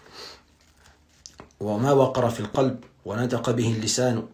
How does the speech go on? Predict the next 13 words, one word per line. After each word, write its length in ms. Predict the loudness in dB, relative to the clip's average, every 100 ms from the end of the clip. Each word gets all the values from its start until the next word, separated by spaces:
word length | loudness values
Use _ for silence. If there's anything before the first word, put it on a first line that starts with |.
| -4
ва 60 |
саддакатху 520 | 0 2 0 -2 -4
ль-джаварих». 520 | -4 -2 0 2 0 0
То, 100 | 0
что 260 | 0 -2 -2
зашло 320 | -2 0 0
в 100 | 0
сердце, 460 | 2 0 0 -8 -10 _ _ _ _ _ _ _ _
то, 120 | -2 0
ш-, 120 | -2 -4
что 260 | -4 0 2
говорит 380 | 4 4 2 0
язык, 420 | 0 4 4